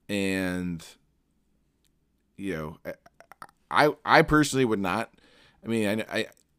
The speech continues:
ev-, all the options would be on the table, but I, I think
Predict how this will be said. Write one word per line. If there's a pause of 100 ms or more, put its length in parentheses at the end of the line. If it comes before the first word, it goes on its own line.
(120)
ev-,
all
the
options
would
be
on
the
table, (360)
but (220)
I,
I
think